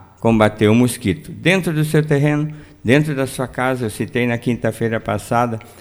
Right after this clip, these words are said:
aquela aguinha atrás da geladeira, será que todo mundo olhou já? Se não tem alguma larva, algum mosquitinho sendo criado dentro da casa do cara?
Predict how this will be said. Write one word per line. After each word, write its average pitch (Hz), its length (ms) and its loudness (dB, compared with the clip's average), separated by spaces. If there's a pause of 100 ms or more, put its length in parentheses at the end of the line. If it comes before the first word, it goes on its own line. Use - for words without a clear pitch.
(460)
aquela 104 380 0
aguinha 107 340 2
atrás 107 320 0
da 107 80 2
geladeira, 98 640 2
será 95 260 0
que - 120 -10
todo 117 260 -2
mundo 107 320 0
olhou 98 380 0
já? 113 320 -4
Se - 180 -8
não 85 220 -2
tem 98 240 -2
alguma 92 360 -2
larva, 123 380 -2
algum 92 220 -2
mosquitinho 92 680 -4
sendo 101 300 -4
criado 101 440 -2
dentro 127 460 -4
da 95 160 -2
casa 98 380 -2
do 85 100 -4
cara? 160 320 -8